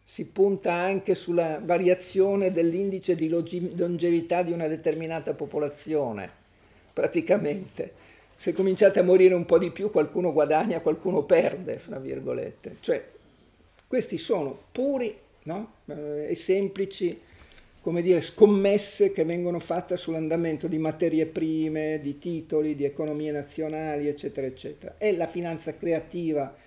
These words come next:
che si è creata a partire dalle grandi riforme di deregulation della fine de-, degli ultimi decenni del secolo scorso.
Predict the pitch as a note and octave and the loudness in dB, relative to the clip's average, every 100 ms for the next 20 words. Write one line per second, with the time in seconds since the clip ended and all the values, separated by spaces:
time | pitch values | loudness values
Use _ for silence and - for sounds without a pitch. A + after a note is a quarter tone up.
0 | - - - E3 - E3 E3 D#3+ D#3 D#3 | -20 -12 -6 -2 2 2 4 2 2 2
1 | E3 D#3 C#3 - D#3+ D3 C#3 C3+ C#3+ D3 | -2 -2 -4 -2 -2 0 -2 -2 -2 -2
2 | D3 C#3+ C3+ D3+ C#3+ C#3 C#3 B2+ A#2 C3+ | -2 -4 -4 -2 -2 -2 -4 -4 -4 -2
3 | C#3 C3+ C#3 C#3 D3 C#3 B2+ B2+ B2+ C#3+ | -2 0 2 0 -2 -6 -6 -6 -8 -8
4 | C#3 B2 B2+ C3+ C#3 C#3+ C#3+ C#3+ C3 C3 | -6 -6 -6 -4 -2 -4 -4 -6 -6 -6
5 | C#3 C3 B2+ A#2+ - A#2+ A#2+ A2 - G#2+ | -6 -8 -8 -10 -10 -10 -8 -10 -10 -10
6 | F2+ - - | -10 -14 -20